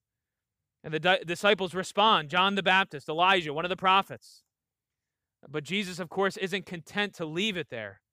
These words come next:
And all of those people, in one way or another, begin to get at Jesus' identity in a, in a fuzzy way,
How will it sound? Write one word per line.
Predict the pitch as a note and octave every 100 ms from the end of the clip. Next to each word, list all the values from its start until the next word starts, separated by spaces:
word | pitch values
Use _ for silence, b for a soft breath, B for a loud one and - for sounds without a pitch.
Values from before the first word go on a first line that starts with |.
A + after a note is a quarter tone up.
| _ _ _ _ _ _ _
And | C#3
all | D#3 F3+ A3
of | A3+
those | G#3+ -
people, | - A3 G3
in | E3+
one | F3 G#3
way | G#3
or | G3+
another, | F#3 G#3+ F#3+
begin | F3+ A3
to | G3
get | D3+ A3 C4
at | G#3+ G3
Jesus' | D3+ A3 A#3 G#3 G#3+
identity | G3 E3 A3+ A3+ G#3
in | G3 G3+
a, |
in | F#3+
a | F#3
fuzzy | - - C4 C4 C4+
way, | C4 C4 B3 F#3 F#3 F#3+